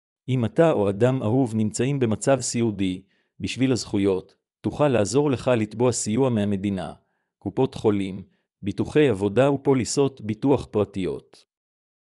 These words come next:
המומחיות שלהם בניווט בתהליך התביעות יכולה לשפר משמעותית את איכות החיים של מי שנמצאים במצבי סיעוד קשים.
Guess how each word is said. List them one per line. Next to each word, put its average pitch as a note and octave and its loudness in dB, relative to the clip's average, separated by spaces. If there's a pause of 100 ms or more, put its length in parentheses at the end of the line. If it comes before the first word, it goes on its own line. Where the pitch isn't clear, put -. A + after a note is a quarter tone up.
(240)
המומחיות G#2+ -2
שלהם F#2+ -2
בניווט G2+ -2
בתהליך G2+ 0
התביעות A#2 -2
יכולה A#2 2
לשפר C#3 0
משמעותית A2 -2
את A#2+ -2
איכות C3+ -4
החיים A#2 -2
של G#2 -2
מי G#2+ 0
שנמצאים A2 -2
במצבי A2+ 0
סיעוד A#2 -4
קשים. C#2 -8